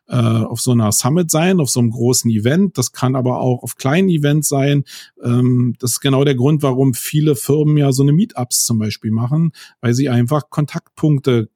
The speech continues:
kreieren wollen. Da sind dann zwar keine siebentausend Leute, sondern da sind vielleicht siebzig Leute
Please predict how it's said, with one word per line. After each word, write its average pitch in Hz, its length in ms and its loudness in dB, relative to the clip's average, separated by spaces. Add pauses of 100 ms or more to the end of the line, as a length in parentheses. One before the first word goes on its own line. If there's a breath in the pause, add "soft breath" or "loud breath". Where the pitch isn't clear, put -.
kreieren 131 520 0
wollen. 147 380 0
Da 127 100 0
sind 120 160 -4
dann 131 140 0
zwar 123 360 -2 (280 loud breath)
keine 127 320 2
siebentausend 139 680 0
Leute, 175 400 2
sondern 135 300 0
da 117 60 0
sind 120 180 -2
vielleicht 110 300 -2
siebzig 156 340 -4
Leute 160 320 0